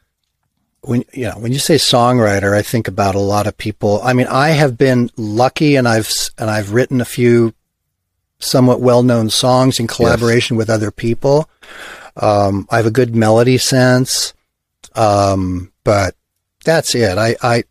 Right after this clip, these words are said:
Speaker 1: I don't consider myself a songwriter. I don't. I just have too much respect for the art form. In the same way I don't consider myself a conductor. I consider myself a stick waver,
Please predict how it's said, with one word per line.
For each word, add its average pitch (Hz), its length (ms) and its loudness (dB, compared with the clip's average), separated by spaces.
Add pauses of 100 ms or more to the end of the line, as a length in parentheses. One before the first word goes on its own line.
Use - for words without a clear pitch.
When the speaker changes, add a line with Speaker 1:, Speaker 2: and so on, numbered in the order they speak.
(100)
Speaker 1:
I 117 120 0
don't 127 400 0
consider 104 380 -4
myself 92 460 -6
a - 40 -10
songwriter. 85 680 -10 (240)
I 101 140 -8
don't. 107 420 -4 (880)
I 113 120 -2
just 131 300 0
have 120 220 0
too 151 200 2
much 147 300 2
respect - 520 0
for 107 300 -2
the 104 460 -2
art 113 220 -2
form. 101 400 -4 (400)
In 147 100 2
the 123 80 2
same 190 220 2
way 175 100 4
I 143 60 2
don't 135 280 0
consider 127 320 -2
myself 117 380 0
a - 40 -12
conductor. 107 640 -6 (540)
I - 60 -6
consider 123 320 -2
myself 117 440 0
a 104 100 -4
stick - 420 -4
waver, 87 480 -6